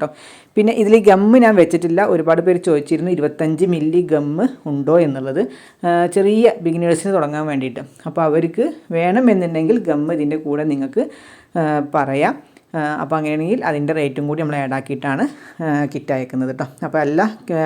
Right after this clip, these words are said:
ഗം വേണ്ട എന്നുണ്ടെങ്കിൽ ഷിപ്പിംഗ് അടക്കം വരുന്ന റേറ്റ് പറയുന്നത് ഇരുന്നൂറ്റി ഇരുപത് രൂപയാണ്. ആ,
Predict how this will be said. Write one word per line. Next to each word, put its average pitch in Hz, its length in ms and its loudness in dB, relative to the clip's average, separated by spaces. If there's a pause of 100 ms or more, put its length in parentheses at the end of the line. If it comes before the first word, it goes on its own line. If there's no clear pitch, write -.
(120)
ഗം 170 120 0 (160)
വേണ്ട 190 260 2 (160)
എന്നുണ്ടെങ്കിൽ 147 460 0 (400)
ഷിപ്പിംഗ് 202 380 0
അടക്കം 170 280 0
വരുന്ന 156 300 0
റേറ്റ് 139 300 -2 (100)
പറയുന്നത് 135 300 0 (140)
ഇരുന്നൂറ്റി 147 440 -2 (140)
ഇരുപത് 143 420 0
രൂപയാണ്. 135 420 -4 (520)
ആ, 151 40 -2